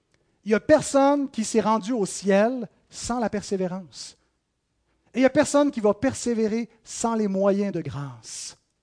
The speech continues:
sans la lecture et l'étude de la parole, sans l'exposition régulière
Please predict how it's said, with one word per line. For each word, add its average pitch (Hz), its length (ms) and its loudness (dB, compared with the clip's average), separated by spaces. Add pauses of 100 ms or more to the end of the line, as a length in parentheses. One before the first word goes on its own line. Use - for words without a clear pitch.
(460)
sans 233 480 -2 (800)
la 170 120 -2
lecture 202 460 -4
et 190 60 -2
l'étude 190 360 -6
de 165 100 -6
la 160 100 -4
parole, 165 360 -8
sans 208 200 -6
l'exposition 226 800 -4
régulière 196 640 0